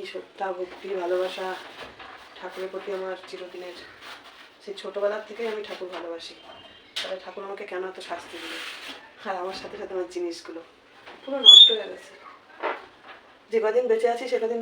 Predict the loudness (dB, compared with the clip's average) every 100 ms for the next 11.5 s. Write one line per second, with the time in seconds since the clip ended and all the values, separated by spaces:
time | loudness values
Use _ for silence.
0 | -2 -2 -4 -2 -2 4 6 6 4 -6
1 | -12 -18 -20 -18 -2 0 0 -4 -2 0
2 | -2 -2 -4 -2 -2 -4 -6 -8 -16 -20
3 | -20 -20 -12 -4 -2 -2 -2 -4 -6 -16
4 | -8 -6 -2 -2 -2 -4 -6 -8 -6 8
5 | 10 8 4 -18 -20 -20 -20 -20 -20 -18
6 | -6 2 2 0 -10 -6 -2 0 -2 -4
7 | -10 -12 0 2 2 0 -2 -4 -6 -6
8 | -8 -10 -16 -20 -20 -20 -20 -20 -20 -20
9 | -20 -20 -18 -12 -12 -12 -16 -18 -18 -16
10 | -8 -4 -4 -2 0 0 -2 -6 -6 -10
11 | -8 -8 -8 -10 -6